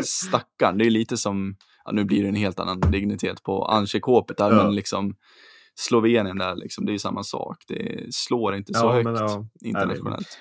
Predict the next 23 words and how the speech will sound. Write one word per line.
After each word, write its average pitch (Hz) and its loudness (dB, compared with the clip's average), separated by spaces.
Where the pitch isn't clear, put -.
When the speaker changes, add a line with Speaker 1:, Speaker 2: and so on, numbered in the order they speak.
Speaker 2:
Nej, 127 6
men 139 6
han 147 8
har, 127 4
Renders, 139 4
det, 127 4
det 127 6
är 127 10
den, 117 4
han 135 4
jag 120 8
vill 95 2
nämna, 87 2
för 104 4
han 113 8
har 110 4
Speaker 1:
Mm. 104 2
Speaker 2:
börjat 107 4
riktigt 110 -2
bra 95 4
för 92 -4
Örebro, 87 -2
och 82 -2